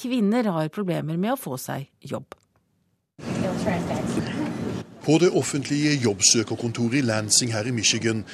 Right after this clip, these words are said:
Speaker 2: sitter arbeidsløse Shandon Tyler foran P C-en. Førtisjuåringen jobbet som servitør på en veikro, men spisestedet gikk konkurs, og hun mistet jobben. Hun sliter med å få seg nytt arbeid. Yngre arbeidssøkere er mer attraktive.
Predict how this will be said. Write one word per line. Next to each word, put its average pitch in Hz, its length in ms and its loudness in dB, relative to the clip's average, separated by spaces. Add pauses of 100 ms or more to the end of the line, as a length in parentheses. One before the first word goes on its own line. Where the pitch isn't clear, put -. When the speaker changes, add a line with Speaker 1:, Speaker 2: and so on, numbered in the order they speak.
(100)
Speaker 2:
sitter - 340 4
arbeidsløse 110 720 2
Shandon 113 400 2
Tyler 117 480 0 (140)
foran 90 340 -6
P 95 160 -6
C-en. - 380 0 (640)
Førtisjuåringen 135 720 4
jobbet 107 320 0
som 117 160 2
servitør 113 560 2
på 120 140 -2
en 120 80 -2
veikro, 113 480 -2 (320)
men 180 160 6
spisestedet 123 560 2
gikk 117 160 0
konkurs, 117 540 2 (200)
og 151 120 4
hun 170 100 2
mistet - 400 0
jobben. 107 320 -6 (720)
Hun 202 180 4
sliter 147 320 2
med 156 80 6
å 143 60 4
få 156 100 2
seg 160 160 4
nytt 135 300 2
arbeid. 85 400 -6 (320)
Yngre 139 340 2
arbeidssøkere 113 880 2
er - 320 -2
mer 87 260 -6
attraktive. 101 640 -6